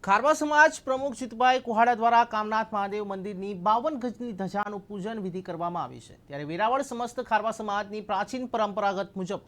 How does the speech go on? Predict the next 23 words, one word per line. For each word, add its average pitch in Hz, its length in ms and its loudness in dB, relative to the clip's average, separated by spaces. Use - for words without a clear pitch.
ખારવા 247 320 4
સમાજના 247 460 0
પટેલ 220 360 -6
જીતુભાઈ 202 440 -2
મોહનભાઈ 190 420 -2
કુહાડા 190 400 2
તથા 185 280 -2
અખિલ 214 300 -8
ગુજરાત 180 480 -2
માછીમાર 170 420 -6
મહામંડળના 165 800 -6
પ્રમુખ 208 340 -4
કિશોરભાઈ 294 600 0
મોહનભાઈ 233 500 2
કુહાડા 214 340 2
દ્વારા 196 300 2
આજ 208 260 4
રોજ 196 320 -4
ઋષિ 247 360 -2
પંચમીના 262 420 0
દિવસે 254 380 -4
ખારા 262 300 8
સમાજના 269 520 4